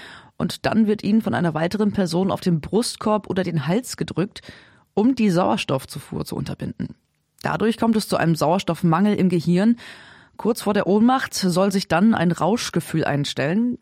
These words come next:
Der sogenannte Pilotentest ist auch an der Grundschule Hohsfeld in Hamelns-Nordstadt angekommen, erzählt Schulleiter Marc Jung.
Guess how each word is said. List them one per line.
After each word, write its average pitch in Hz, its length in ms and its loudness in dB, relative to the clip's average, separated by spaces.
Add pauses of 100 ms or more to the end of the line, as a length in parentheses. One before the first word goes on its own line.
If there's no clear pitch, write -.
(280)
Der 143 340 0
sogenannte 196 460 0
Pilotentest 185 880 2 (440)
ist 175 120 -2
auch 247 220 4
an 285 140 2
der 285 100 2
Grundschule 240 540 2
Hohsfeld 214 600 0
in 165 160 2
Hamelns-Nordstadt 175 800 2
angekommen, 143 640 -2 (140)
erzählt - 360 -6
Schulleiter 170 480 0
Marc 165 280 2
Jung. 165 300 0